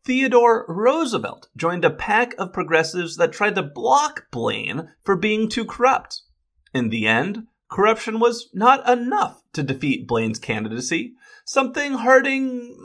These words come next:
might have made note of. Corruption not disqualifying. And Blaine won the nomination. Harding went home, made the Marion Star a Republican paper,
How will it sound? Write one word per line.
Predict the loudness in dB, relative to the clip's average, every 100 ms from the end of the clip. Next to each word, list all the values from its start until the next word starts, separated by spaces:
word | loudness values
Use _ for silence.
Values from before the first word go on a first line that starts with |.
| -4
might | 0 0 -2 -4 -6
have | 0 0 0
made | -2 0 0 0
note | 4 4 4
of. | 4 4 4 0 -6 -18 -20 _ _ -14
Corruption | -6 -2 0 0 -2 -4 -8 _ _
not | -12 -4 0 0 -2 -14 _ -10
disqualifying. | -8 -4 -4 -2 -2 -2 -2 -4 -8 -20 _ _ _ _ _ -6
And | -2 -2
Blaine | -2 -2 0 0
won | 0
the | 0
nomination. | 0 0 -2 -6 -8 -14 -20 _ _ _ _ _ _ _ -4
Harding | 2 4 4 2
went | 0 -2
home, | -2 0 0 -4 -10 _ _
made | -6 -2 0 2 2 0 -2
the | -4 -2
Marion | -2 -4 -4 -6
Star | -4 -2 2 0
a | 0
Republican | -2 -2 -2 0 0 -2
paper, | -4 -6 -2 -2 -2